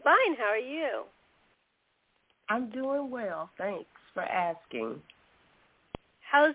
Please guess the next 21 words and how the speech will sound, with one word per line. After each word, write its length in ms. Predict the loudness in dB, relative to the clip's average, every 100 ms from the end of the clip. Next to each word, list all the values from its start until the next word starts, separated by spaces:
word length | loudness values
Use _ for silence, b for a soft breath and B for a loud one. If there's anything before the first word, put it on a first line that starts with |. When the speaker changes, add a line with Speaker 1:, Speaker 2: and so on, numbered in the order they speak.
| 2
Speaker 1:
your 140 | -2
part 280 | 0 0 0
of 120 | 0
the 100 | 0 0
world? 520 | 0 0 0 -2 -8 -20 _ _ _ _ _ _ _ _ _ _ _ _ _ _ _ _
Speaker 2:
Uh, 320 | 10 12 12 6 -2 b b _ -2
Texas 340 | -2 -2 -12 -12
is 80 | -12 -8
being 320 | -6 -6 -6
Texas. 320 | -6 -8 -10 -12 -4
We 140 | 4
had 220 | 6 6 4
rain 440 | 4 4 2 -4
today, 560 | -8 0 2 2 0 -4 B B B
but 140 | 2 4
I'm 320 | 0 -6 -8
really 440 | -6 -4 -6 -10 -10
looking 340 | -12 -12 -18 -12
forward 300 | -8 -8 -8 -10
to 160 | -2
autumn. 400 | -2 -2 -6 -12